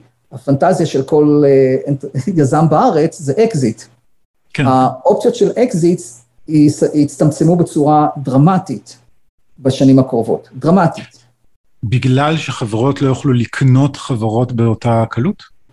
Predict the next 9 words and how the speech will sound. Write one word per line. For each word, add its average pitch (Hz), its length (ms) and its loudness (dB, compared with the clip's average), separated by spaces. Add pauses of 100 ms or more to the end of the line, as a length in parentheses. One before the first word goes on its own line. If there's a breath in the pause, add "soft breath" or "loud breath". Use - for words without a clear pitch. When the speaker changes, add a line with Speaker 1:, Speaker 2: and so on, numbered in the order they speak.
Speaker 1:
כן, 208 180 0 (240)
בגלל 156 300 2
שלכל 226 420 0
הפחות 196 460 0
הם 151 100 0
ידעו 147 280 2
שהם 170 160 0
יצטרכו 151 340 -2
לעבור 143 640 2